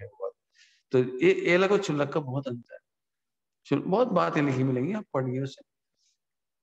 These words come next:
<clears throat> केस लॉन्च नहीं करना पड़ता, यानी केस लॉन्च करना पड़ा। अब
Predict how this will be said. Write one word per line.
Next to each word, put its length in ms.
<clears throat> 800
केस 280
लॉन्च 200
नहीं 140
करना 280
पड़ता, 300
यानी 200
केस 300
लॉन्च 160
करना 200
पड़ा। 180
अब 80